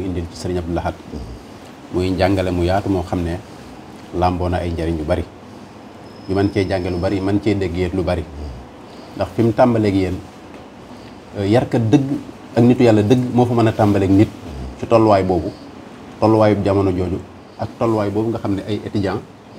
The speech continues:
jàngkati tubaab, te booba ndamoo loolu dafa xewoon. Mu fekk leen ci barab boobu, xëcc leen yéen itam ngeen nangu mu xëcc leen. Ngeen dégg am njàngaleem.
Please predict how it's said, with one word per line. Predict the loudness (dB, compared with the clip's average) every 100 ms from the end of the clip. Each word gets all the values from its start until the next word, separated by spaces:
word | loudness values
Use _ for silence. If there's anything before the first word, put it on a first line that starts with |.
| -20 -12 -4
jàngkati | 0 0 0 -6
tubaab, | -6 -6 -6
te | -2
booba | 0 0 -2 -8 -16 -16 -6
ndamoo | 0 2 4 4
loolu | 2 2 0
dafa | -4
xewoon. | -4 -2 -2 -6 -18 -14 -12 -12 -14 -18 -20 -20 -20 -20 -20 -12
Mu | -2
fekk | 0 2
leen | 0 0
ci | 0
barab | 0 0 2
boobu, | 0 -2 -8 -14 -20 -20 -16 -6
xëcc | -4 2 2
leen | 4
yéen | 4 2
itam | 2 0 -2 -12 -20 -8 0
ngeen | 2 2 2
nangu | 2 0
mu | 0
xëcc | -2 -6
leen. | -6 -6 -10 -14 -12 -12 -14 -18 -20 -10 -8 -2
Ngeen | 2 2 2
dégg | 0 0
am | 0
njàngaleem. | 0 -2 -4